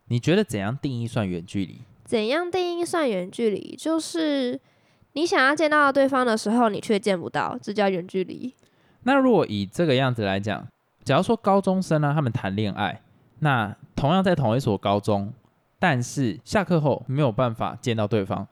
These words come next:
Speaker 1: 这也算远距离吗？
Speaker 2: 下课后没办法见到对方？不算吧，这很近啊。
Speaker 1: 因为上课都还碰得到。
Speaker 2: 对，而且你随口随到吧。
Speaker 1: 哎，呃，我觉得有一个很浪漫的定义，<laughs> 我自己想的啦，只要心中觉得有距离就是远距离。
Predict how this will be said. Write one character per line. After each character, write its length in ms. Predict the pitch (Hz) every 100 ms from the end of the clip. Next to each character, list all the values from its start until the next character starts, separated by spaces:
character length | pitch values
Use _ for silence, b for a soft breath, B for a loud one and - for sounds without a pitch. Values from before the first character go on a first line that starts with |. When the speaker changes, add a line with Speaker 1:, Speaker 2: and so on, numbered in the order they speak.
| -
Speaker 1:
这 160 | 185
也 160 | 147 98
算 180 | 135 113
远 140 | 92
距 160 | 95 107
离 140 | 82
吗？ 160 | 67 - _ _ _
Speaker 2:
下 300 | - 440 370
课 240 | 349 403 349
后 140 | 381
没 180 | 302 233
办 180 | 262 359
法 140 | 240
见 180 | 240 320
到 140 | 294
对 220 | 294 302 285
方？ 240 | 277 302 _ _
不 120 | 320
算 280 | - 466 330
吧， 180 | 262 254
这 140 | 370
很 180 | 330 214
近 320 | 302 277 233
啊。 320 | 208 214 269 - _
Speaker 1:
因 80 | 160
为 80 | 180
上 220 | - 160
课 100 | 147
都 120 | 135
还 100 | 117
碰 200 | 95 110
得 100 | 90
到。 260 | - 90 -
Speaker 2:
对， 140 | 330
而 160 | 269 277
且 140 | 294
你 120 | 233 202
随 240 | - 202
口 200 | 214 214
随 200 | - 185
到 180 | - 175
吧。 180 | - 254 _
Speaker 1:
哎， 80 | 147
呃， 200 | 135 160 -
我 160 | 120
觉 140 | 131 214
得 80 |
有 100 | 175
一 40 | 214
个 120 | 147
很 200 | 101 98
浪 180 | 135 113
漫 160 | 120
的 80 | 92
定 200 | 90 104
义， 140 | 101 -
<laughs> 100 | -
我 100 | 117
自 100 | 240
己 120 | 196
想 200 | - 101
的 80 | -
啦， 180 | - - b b b _
只 180 | - 117
要 260 | 175 180 - _ -
心 400 | - 208 208 196
中 240 | 196 190
觉 160 | 208 -
得 100 | 123
有 200 | 101 95
距 240 | 135 123
离 160 | 98 98
就 160 | 127
是 140 | 117 113
远 180 | 92
距 180 | - 98
离。 160 | 69